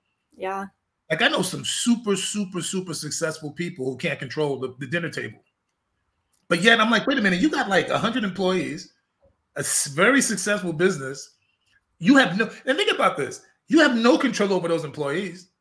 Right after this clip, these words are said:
Speaker 2: You have rules set, you have boundaries set, but they can go bat crazy if they want to. Look at Twitter and Netflix and all these people. We're striking because you got a comedian and we don't like all of his jokes. All right, then get the hell out of here. Like, what do you, you really think, like, you can control everybody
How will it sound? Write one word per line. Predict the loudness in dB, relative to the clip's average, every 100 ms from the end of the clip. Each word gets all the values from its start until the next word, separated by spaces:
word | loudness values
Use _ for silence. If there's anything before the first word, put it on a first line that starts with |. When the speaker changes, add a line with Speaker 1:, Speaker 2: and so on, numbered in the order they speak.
| _ _ -6
Speaker 2:
You | 0
have | 0 0
rules | 2 4 2 0 -2
set, | 0 0 -2 -6
you | -2
have | -2
boundaries | 0 -2 -2 -4 -6
set, | -4 -4 -4 -8 _ -10
but | -6
they | -4
can | -2
go | -2
bat | -2 2 2 2
crazy | -2 0 2 0
if | 0
they |
want | -2 -2 -4
to. | -8 -8 _ _
Look | -6 -6
at | -2
Twitter | 4 4 4 0
and | -2 -10 -18 -8
Netflix | 0 0 0 -2 -2 -2
and | -2
all | -2
these | -2
people. | -4 -6 -8 -10 -2
We're | 4 6
striking | 4 2 4 4 4 0 -4
because | -2 2 2 2
you | 0
got | 0
a | -2
comedian | -2 -4 -2 -2 -2 -4 -6 -12 -4
and | 0
we | 2
don't | 2
like | 2 2 2
all | 0
of | -2
his | -4
jokes. | -2 0 0 -6 -4
All | -2
right, | -2
then | -6
get | -6
the | -2
hell | -2 -2
out | -4
of | -2
here. | 2
Like, | 2 0
what | -4
do | -8
you, | -10 _ _ 0
you | 2 4
really | 4 4
think, | 2 -2
like, | -2
you | -2
can | -4 -4
control | -6 -4 -2 0 0
everybody | -2 -4 -4 -6